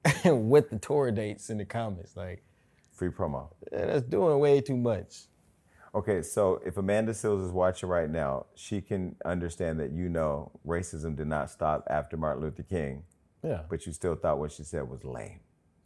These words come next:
Speaker 1: It was very lame. I feel like it was very unnecessary. I feel like it's a different type of respect level when you're in the industry.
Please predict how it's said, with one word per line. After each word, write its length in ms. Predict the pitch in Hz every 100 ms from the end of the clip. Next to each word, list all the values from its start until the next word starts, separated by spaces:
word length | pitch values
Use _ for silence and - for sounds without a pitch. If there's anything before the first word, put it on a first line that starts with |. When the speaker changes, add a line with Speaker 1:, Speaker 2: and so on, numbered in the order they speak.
| _
Speaker 1:
It 80 | 107
was 160 | 92 82
very 360 | 101 104 92
lame. 360 | 87 80 76 76
I 60 | 80
feel 160 | -
like 220 | 92 90 85
it 60 |
was 120 | 85 82
very 260 | 92 92
unnecessary. 520 | 90 90 87 - 90 -
I 80 | 127
feel 180 | - 156
like 200 | 135 120
it's 200 | 127 -
a 60 | 90
different 380 | 92 123 120
type 220 | - 113 98
of 80 |
respect 420 | 90 87 - 113 107
level 380 | 117 113 113 _ _ _ _
when 180 | - 95
you're 140 | 87 80
in 240 | 113 110 87
the 120 | 80
industry. 440 | 98 82 - -